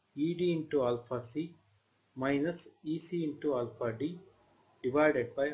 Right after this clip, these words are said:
alpha D plus alpha C minus alpha C to alpha D. If originally both bodies are at same temperature, then Q is equal to zero. So when Q is equal to zero,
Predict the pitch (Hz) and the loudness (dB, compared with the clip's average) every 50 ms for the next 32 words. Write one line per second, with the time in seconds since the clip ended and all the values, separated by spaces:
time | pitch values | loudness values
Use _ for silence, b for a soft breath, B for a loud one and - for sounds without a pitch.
0 | - 123 120 131 131 - - 151 143 131 120 135 160 190 185 - - - 180 185 | -2 -2 -2 -2 -2 -4 -2 -2 -2 -2 -2 -4 -6 -6 -8 -12 -6 -2 -2 -2
1 | 180 - 131 127 123 127 127 - 139 127 - - - 151 156 143 127 127 131 143 | -2 -2 -4 -4 -4 -4 -4 -8 -10 -10 -10 -10 -10 -10 -10 -8 -8 -10 -8 -8
2 | 143 131 - 123 120 120 120 - - 135 127 - - - 160 175 190 254 294 - | -8 -10 -8 -6 -6 -6 -8 -8 -12 -12 -12 -12 -16 -14 -12 -12 -12 -12 -16 -20
3 | _ _ _ _ _ - 175 175 165 131 120 120 117 - 117 113 107 107 117 117 | _ _ _ _ _ -10 -6 -4 -2 -2 -2 -2 -4 -6 -6 -6 -6 -4 -6 -8
4 | 117 - - - _ _ _ _ _ _ _ _ _ _ _ _ _ - 170 170 | -8 -10 -16 -20 _ _ _ _ _ _ _ _ _ _ _ _ _ -6 -6 -6
5 | 175 - - 143 151 170 190 190 214 220 214 196 185 190 190 185 131 135 156 185 | -4 0 4 6 8 8 8 6 6 4 4 4 6 4 4 6 6 6 8 8
6 | 202 - - 139 127 135 143 151 147 180 185 - - 143 139 135 135 - - - | 8 6 2 -2 4 6 6 6 8 6 4 4 4 2 4 4 2 0 0 -2
7 | - 147 160 175 170 - - 131 120 117 - 123 120 120 - 147 151 151 - - | 0 2 2 2 0 -4 -4 -6 -6 -6 -6 -6 -6 -6 -4 -4 -6 -6 -6 -6
8 | 127 127 127 127 - - - 208 226 220 190 - 143 147 147 - 131 123 120 - | -8 -6 -6 -8 -8 -2 2 4 4 4 4 4 2 0 0 0 -4 -4 -4 -4
9 | 160 - - 127 120 120 113 113 113 113 - - _ _ _ _ _ _ _ _ | -8 -8 -4 0 0 0 0 -2 -4 -6 -8 -12 _ _ _ _ _ _ _ _
10 | _ _ _ _ _ - 143 127 131 131 135 127 127 - - 190 196 190 175 175 | _ _ _ _ _ -6 -4 -2 -2 -2 -2 -4 -6 0 2 4 4 4 4 2
11 | 165 156 - - 147 139 - 143 131 127 135 143 147 156 156 143 117 110 | 0 -4 0 0 0 0 0 -2 -4 0 2 2 4 4 4 4 2 0